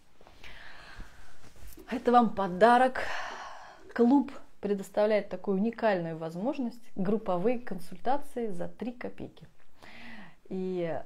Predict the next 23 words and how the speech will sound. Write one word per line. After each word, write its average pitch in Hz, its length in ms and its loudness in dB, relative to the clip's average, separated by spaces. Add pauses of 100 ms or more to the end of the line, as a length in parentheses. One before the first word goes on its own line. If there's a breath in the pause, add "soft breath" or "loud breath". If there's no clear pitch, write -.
э, 123 460 -10 (640)
я 220 200 4
рада, 151 300 -2 (300)
то, 170 80 -12
что - 200 -6
я 180 260 -4
м-, 185 180 -4
м-, - 100 -4 (200)
могу 196 200 -6
это 175 180 -8
делать, 262 440 0
и - 20 -6
я 190 260 -2 (360)
рада, 226 260 -2
что - 180 -6
у 185 40 -2
вас 202 140 -4
это 180 100 -2
получается 180 640 -2
делать 190 340 0
в 160 60 -4
групповом 160 440 -6
формате. 190 520 -4